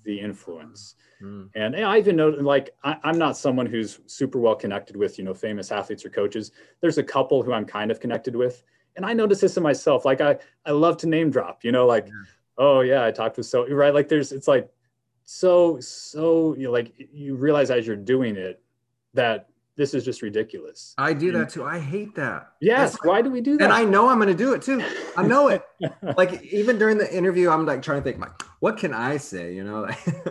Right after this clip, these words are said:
Speaker 1: Yes. And that's what, because sports are so important in our culture, um, you know, some people are drawn to that just 'cause they want to be around power.
Speaker 2: Yeah.
Speaker 1: They want to be around success. And, you know, that, that article you referenced earlier in the Gospel Coalition, I wrote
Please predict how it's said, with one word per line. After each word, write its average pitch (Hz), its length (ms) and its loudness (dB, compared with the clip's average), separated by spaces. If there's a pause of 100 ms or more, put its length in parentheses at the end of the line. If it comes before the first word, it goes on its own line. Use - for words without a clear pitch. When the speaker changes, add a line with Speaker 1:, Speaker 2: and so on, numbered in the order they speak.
(280)
Speaker 1:
Yes. 269 400 4
And 185 120 0
that's 214 240 0
what, 196 300 4
because 190 400 0
sports 165 340 0
are 151 140 2
so 156 360 2
important 131 520 0
in 123 80 -2
our 107 100 -2
culture, 120 560 0 (460)
um, 113 360 -2
you 135 120 2
know, 120 80 2
some 139 180 0
people 156 240 2
are 143 80 4
drawn 117 560 -2
to 135 160 -4
that 107 300 -2
just 107 160 -10
'cause 117 120 -8
they 117 80 -2
want 110 260 -6
to - 100 -14
be 123 180 -6
around 117 540 -4
power. 120 320 -2
Speaker 2:
Yeah. 92 80 -6
Speaker 1:
They 98 100 -4
want 107 160 -12
to - 60 -12
be 110 100 -6
around 104 280 -2
success. 101 580 -8 (540)
And, 147 140 2
you 156 120 -2
know, 165 60 2
that, 165 240 0
that 147 180 0
article 151 320 2
you 127 60 0
referenced 127 380 0
earlier 123 380 2
in 110 100 -2
the 104 60 -6
Gospel 113 400 -6
Coalition, 92 640 -6 (560)
I 156 120 -2
wrote 160 460 4